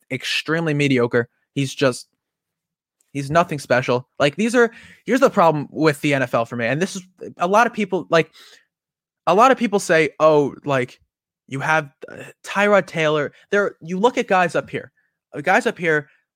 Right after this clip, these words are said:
Patrick Mahomes, Russell Wilson, Deshaun Watson, Lamar Jackson. These are guys who will constantly win football games. And you look down here and you have, and you have teams starting Tyrod Taylor, Mitch Trubisky. Like, if you're trying to win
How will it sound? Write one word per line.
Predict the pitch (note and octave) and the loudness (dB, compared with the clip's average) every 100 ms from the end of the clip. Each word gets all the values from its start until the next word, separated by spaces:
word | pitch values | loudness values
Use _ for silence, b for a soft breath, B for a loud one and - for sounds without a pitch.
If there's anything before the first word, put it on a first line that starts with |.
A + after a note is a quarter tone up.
| _ | _
Patrick | - G3 - F#3+ | -2 -2 -2 -6
Mahomes, | F3 D#3 D3+ C#3+ | -2 -2 -4 -8
Russell | C3 F3 F3+ F#3+ | -2 -2 0 -2
Wilson, | D#3+ D3+ D#3 C#3+ b b | 0 -2 -4 -12 b b
Deshaun | C3+ - F#3 F#3 | -6 0 2 2
Watson, | D3+ D3 D3 D3+ C#3+ | 2 2 0 -6 -6
Lamar | D3 D#3+ D#3 | 0 2 2
Jackson. | D3 D#3 D3 - C#3 b b F3+ | 4 2 2 -4 -8 b b -10
These | G3 | -4
are | |
guys | A3 G3 | 0 0
who | F#3+ | 0
will | E3 | -6
constantly | - F#3+ F3+ F3+ E3 | -4 0 0 -2 -8
win | E3 | -4
football | D3+ C#3+ C3 | -4 -2 -4
games. | B2+ B2+ b b | -6 -10 b b
And | b G3 | b -6
you | A3+ | -2
look | A3 A3 | -2 0
down | F3+ | -2
here | G#3 F3 | 0 0
and | C#3 | 0
you | C#3+ | 0
have, | D3 C#3+ - _ b | 2 0 -2 _ b
and | C#3+ | -2
you | E3 | 0
have | D#3 - | 0 -2
teams | F#3+ F3+ | -4 -4
starting | - D#3 D3+ | 0 2 2
Tyrod | C#3 E3 E3+ E3 | 0 0 4 2
Taylor, | - D3+ C#3 | 2 2 2
Mitch | C3+ D#3+ - | 2 -2 -4
Trubisky. | D#3+ D3+ D3 C3 A2+ b b b b | -2 -2 -2 -8 -10 b b b b
Like, | D#3+ F3 - _ _ _ _ _ _ _ _ _ _ _ _ _ _ _ _ | 0 0 -2 _ _ _ _ _ _ _ _ _ _ _ _ _ _ _ _
if | D#3 D3 | -6 0
you're | F3 A#3 | 2 2
trying | - F#3+ E3+ D#3 | 2 2 2 0
to | D3+ | 0
win | A#2 B2 | -2 -4